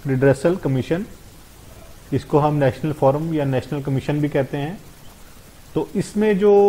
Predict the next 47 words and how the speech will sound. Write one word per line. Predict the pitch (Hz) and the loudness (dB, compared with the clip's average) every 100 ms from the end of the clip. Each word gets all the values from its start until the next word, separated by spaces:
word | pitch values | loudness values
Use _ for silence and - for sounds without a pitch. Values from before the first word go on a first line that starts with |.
| 196 - - 131 | 4 0 -6 -2
jurisdiction | 135 135 139 156 - 175 | 0 0 -2 -4 -2 0
है, | 170 | -2
pecuniary | 170 147 160 160 165 | -4 -2 0 0 0
jurisdiction | 156 151 139 - 165 | 0 0 -2 -4 -4
की, | 165 | -4
किस | 175 185 175 | -2 -4 -2
level | 156 151 156 | 0 2 0
तक | 160 147 - | -2 -6 -6
के | 165 | -6
cases | 160 143 - 151 | -2 -2 -2 -2
जो | 139 | 0
हैं | 135 135 143 131 135 | 0 -2 -6 -8 -4
यहाँ | 120 123 | 0 0
पे | 131 | -2
आएंगे, | 120 117 120 151 - - - - - - - - | -4 -4 -4 -6 -8 -18 -18 -16 -16 -18 -14 -6
उसका | 135 - 160 151 | -6 -2 2 2
मैं | 151 | 2
आपको | 143 143 - | -2 -4 -4
बता | 127 - 117 | -2 0 0
देता | 120 120 | 0 -2
हूँ | 131 156 | -4 -4
कि | 170 | -4
इसमें | 151 156 175 180 | -4 -2 -2 -2
जो | 165 | 0
है | 156 160 175 - | 2 0 -2 -2
एक | 170 170 | -2 -2
करोड़ | 170 160 151 | -2 0 -2
से | - 170 | -4 -6
ऊपर | 160 143 175 165 | -4 0 0 0
की | 170 | -2
जो | 151 160 160 | -2 -2 -2
exceeding | 151 - 147 151 151 | -6 -4 -2 -2 -2
है, | 131 135 - - - - - - | -2 -2 -8 -20 -20 -20 -20 -2
वो | 127 151 | 4 6
वाले | 175 180 | 6 2
cases | 165 147 147 | 0 -2 -2
आएंगे। | 135 127 143 - | -2 -2 -6 -6
तो | 147 | -2
वहाँ | 131 120 160 190 | 0 2 0 0
पे | 175 | 0
जो | 156 | 2
है | 139 175 - - - - - - - | 0 0 -6 -18 -20 -20 -20 -20 -6
National | 127 135 143 196 | 0 0 0 -2
Commission | 190 160 139 151 | -2 -4 -4 -6
में | 143 151 | -6 -6
cases | 147 139 - 131 | -4 -4 -2 -2
डलेंगे। | 120 117 107 104 | 0 0 -2 -4